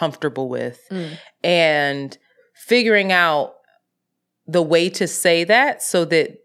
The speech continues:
Speaker 1: they feel inspired and not berated,
Speaker 2: Mm-hmm.
Speaker 1: so that they feel,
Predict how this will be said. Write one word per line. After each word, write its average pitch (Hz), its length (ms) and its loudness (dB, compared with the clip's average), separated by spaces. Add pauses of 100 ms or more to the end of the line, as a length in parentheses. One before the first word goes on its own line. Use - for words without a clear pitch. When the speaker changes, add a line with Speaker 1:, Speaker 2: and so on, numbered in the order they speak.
Speaker 1:
they 170 140 2
feel 170 260 -4
inspired 156 840 0
and 151 140 -2
not 147 280 0
berated, 147 560 -4 (240)
Speaker 2:
Mm-hmm. 156 360 -10
Speaker 1:
so 165 180 -2
that 160 200 -2
they 135 120 2
feel, 165 720 -2